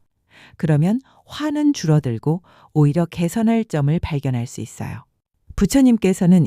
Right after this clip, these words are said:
인간관계에서 특별히 중요한 세 가지를 강조하셨어요.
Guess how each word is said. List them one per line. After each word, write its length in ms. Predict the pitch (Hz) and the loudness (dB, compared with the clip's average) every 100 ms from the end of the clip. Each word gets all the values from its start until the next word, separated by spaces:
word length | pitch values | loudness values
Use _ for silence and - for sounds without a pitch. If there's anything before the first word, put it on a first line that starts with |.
| - | 4
인간관계에서 920 | 180 202 220 208 185 165 147 147 170 | 4 6 4 4 4 2 2 -2 -4
특별히 440 | - - 277 269 | -6 -2 0 0
중요한 540 | 254 175 151 143 156 160 _ _ | 0 2 4 4 2 0 _ _
세 240 | - 247 | -2 0
가지를 360 | 226 214 185 185 | 2 0 0 -2
강조하셨어요. 1000 | 156 147 143 139 - 117 - 107 104 | 0 0 2 0 -2 -10 -8 -6 -8